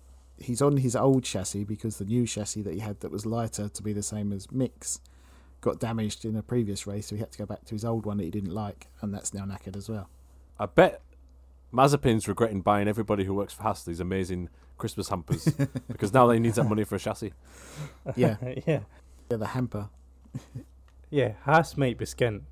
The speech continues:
Speaker 3: but Mazepin isn't. So if he wants to buy himself a new chassis, I'm sure he could make a donation to the cause. <laughs>
Speaker 1: Yeah.
Speaker 3: Sydney's dad is, like, th-, one of the richest men in Russia.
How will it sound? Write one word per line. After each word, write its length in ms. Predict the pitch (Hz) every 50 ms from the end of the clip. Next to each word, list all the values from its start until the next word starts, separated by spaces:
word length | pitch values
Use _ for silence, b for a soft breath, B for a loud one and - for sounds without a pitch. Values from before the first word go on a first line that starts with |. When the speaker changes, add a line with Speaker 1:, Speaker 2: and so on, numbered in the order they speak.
| - -
Speaker 3:
but 200 | - 107 101 -
Mazepin 480 | 113 107 113 123 117 - - 113 98 107
isn't. 340 | 113 104 92 90 95 - -
So 320 | - 123 107 107 110 - - - -
if 80 | - -
he 60 | 123
wants 200 | 113 131 135 -
to 60 | 123
buy 140 | 113 120 107
himself 300 | 104 104 - 123 110 101
a 20 |
new 160 | 104 101 101
chassis, 440 | 92 - 127 110 107 101 - - 107
I'm 180 | 107 113 110 98
sure 180 | - - 127
he 60 | 120 113
could 140 | - 117 104
make 120 | 110 101 120
a 40 |
donation 460 | 104 - 107 104 107 107 - - 110 -
to 120 | - 110
the 60 | 107
cause. 440 | - - - 165 123 127 107 - - -
<laughs> 680 | - - - - - - - - - - - - - -
Speaker 1:
Yeah. 240 | 120 123 107 92 82 B B 101 98 98 95 B B _ _ _ _
Speaker 3:
Sydney's 480 | _ - - - 117 107 117 113 104
dad 340 | - - 120 104 107 110 104
is, 100 | 110 98 104
like, 220 | 101 101 104 - _ _ _ _ _ _ _ _
th-, 140 | - 143 139 143 127 117 - - -
one 140 | - 123 117
of 40 | 110
the 80 | 107 104
richest 360 | 117 120 - - 120 101 -
men 180 | 113 110 110 107
in 180 | 107 104 101
Russia. 320 | 104 107 110 - - 101